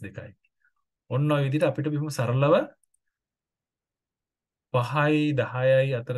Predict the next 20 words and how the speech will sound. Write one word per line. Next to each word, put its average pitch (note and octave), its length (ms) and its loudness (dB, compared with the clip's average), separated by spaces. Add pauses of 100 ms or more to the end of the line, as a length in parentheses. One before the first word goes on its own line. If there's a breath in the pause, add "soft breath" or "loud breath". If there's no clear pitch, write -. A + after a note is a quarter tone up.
තියෙන B2 300 -2
ඕනෑම C#3 640 0 (100)
ඉලක්කම් D3+ 460 -2
දෙකක් A#2 120 -4 (760)
ඔය A#2 160 -4
විදිහට A#2+ 200 -4 (680)
ගුණ A#2+ 240 -2
කරලා, A#2 240 -2 (140)
ගුණ B2 180 0
කරන්න A#2+ 280 0
පුළුවන්. B2+ 220 -2
දැන් B2 140 0
ඔයාලත් A#2 300 -2
ගුණ A#2 160 -4
කරලා A2 200 -4
බලන්න. B2 180 -2
මම A#2+ 180 0
උදාහරණ A2 400 -4
තුනක් C#3 300 2
කරා. A#2+ 260 2